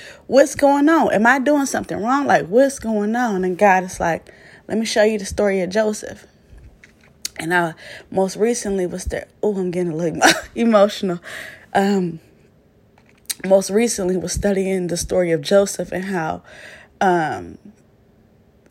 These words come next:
he kept getting betrayed, uh, by the people he, uh, pe-, by people, he had very good intentions for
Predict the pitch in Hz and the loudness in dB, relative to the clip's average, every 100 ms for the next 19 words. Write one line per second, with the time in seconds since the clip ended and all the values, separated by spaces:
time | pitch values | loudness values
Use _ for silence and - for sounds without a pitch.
0 | _ 208 240 196 - 233 226 185 208 190 | _ -6 -6 -4 2 2 2 0 2 0
1 | 185 165 - 220 233 - - - - - | -4 -8 -6 -4 -2 -4 -8 -14 -20 -20
2 | - - - _ - 180 175 160 165 165 | -20 -20 -20 _ 4 6 6 2 0 0
3 | 170 226 208 190 208 208 208 208 214 _ | 0 -4 -4 -4 -2 -2 -2 -4 -8 _
4 | - _ _ _ _ 185 196 233 - - | -20 _ _ _ _ 4 4 2 2 4
5 | 202 - 269 254 247 254 - - - - | 4 2 -2 0 -2 -2 -12 -18 -20 -20
6 | - - 330 320 214 185 226 247 254 254 | -20 -2 2 6 4 6 6 6 4 0
7 | 240 220 240 226 - 180 180 190 190 180 | 0 0 -4 -4 -6 -6 -4 0 2 2
8 | 185 | -4